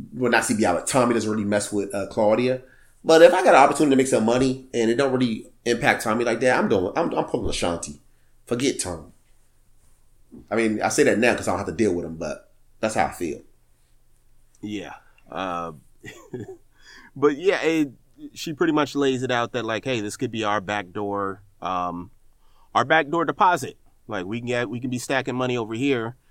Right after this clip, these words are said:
Speaker 2: and we just play the long game with, with C B I until
Speaker 1: Right.
Speaker 2: it's time to strike with that." And, and it works just as a, as, as an escape plan if need be. Um, and he's just like, "All right, it's whatever." 'Cause he trusts her.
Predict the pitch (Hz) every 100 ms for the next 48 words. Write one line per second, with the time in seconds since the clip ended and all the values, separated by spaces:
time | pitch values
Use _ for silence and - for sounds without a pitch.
0 | _ _ - 110 101 107 98 110 - -
1 | 117 110 107 117 120 107 113 107 104 107
2 | 104 - _ _ _ - _ _ _ 117
3 | 104 - 123 110 110 131 107 139 _ -
4 | 101 123 107 104 - 117 104 104 - 196
5 | 165 85 95 78 - 113 127 127 _ -
6 | - 190 214 175 208 208 - - - 156
7 | 180 151 151 135 123 - 135 131 117 -
8 | _ _ _ _ _ 143 135 135 131 -
9 | 190 190 147 107 104 117 107 90 95 87
10 | - _ _ 101 101 90 87 85 85 -
11 | _ _ - 117 117 131 107 - 92 107
12 | 80 60 98 - 87 78 73 - _ _
13 | 185 190 226 294 - 90 -